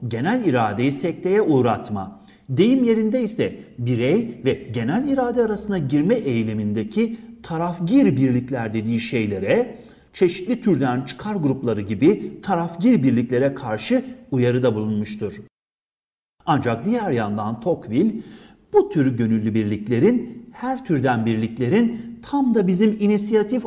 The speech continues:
alma, diğer kimselerle işbirliği ve sorumluluk alma alışkanlıklarını öğrendiğimiz yerler olduğunu düşünmüştür.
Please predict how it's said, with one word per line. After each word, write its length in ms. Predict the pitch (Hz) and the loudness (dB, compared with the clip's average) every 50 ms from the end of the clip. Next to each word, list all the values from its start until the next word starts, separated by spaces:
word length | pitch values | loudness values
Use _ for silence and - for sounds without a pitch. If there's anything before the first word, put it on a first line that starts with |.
| - | -2
alma, 580 | - 131 117 110 107 202 196 196 208 - - - - - - _ - 160 | 0 0 2 0 0 -2 -2 -4 -6 -8 -12 -18 -20 -20 -12 _ -6 -2
diğer 420 | 165 220 233 233 226 220 208 214 - | 0 2 2 2 0 -2 -4 -4 -2
kimselerle 600 | 220 208 196 - 208 208 208 202 208 202 196 - | -2 -2 -2 -2 -2 -2 -2 0 0 0 0 0
işbirliği 760 | 226 - - - - 151 147 135 113 113 110 107 110 - - - | -2 -6 -6 -4 0 0 2 2 2 2 0 0 -2 -4 -4 -4
ve 260 | 143 - - - - | -4 -4 -6 -12 -16
sorumluluk 680 | - - - 202 190 190 196 202 214 226 294 285 - - | -4 2 6 6 6 6 6 4 4 2 2 0 -2 -2
alma 340 | - 139 127 123 135 139 135 | -2 -2 0 2 0 0 0
alışkanlıklarını 880 | - 139 127 127 - - - 139 135 135 139 139 147 139 127 135 156 156 | 0 -2 -2 -2 -4 -6 -4 -2 -2 -2 -2 -2 0 -2 0 0 0 0
öğrendiğimiz 800 | - 127 123 120 120 120 117 117 131 143 170 208 208 202 208 | 2 2 2 2 2 0 0 0 0 0 0 0 0 0 0
yerler 280 | 233 226 226 233 247 240 | 0 0 2 2 2 4
olduğunu 400 | 220 180 143 113 123 120 113 110 | 4 4 4 2 2 2 0 0
düşünmüştür. 800 | 107 107 - 113 113 104 104 98 - - 104 101 95 - - | -2 -4 -4 -2 -2 -2 -2 -4 -6 -6 -6 -6 -6 -8 -14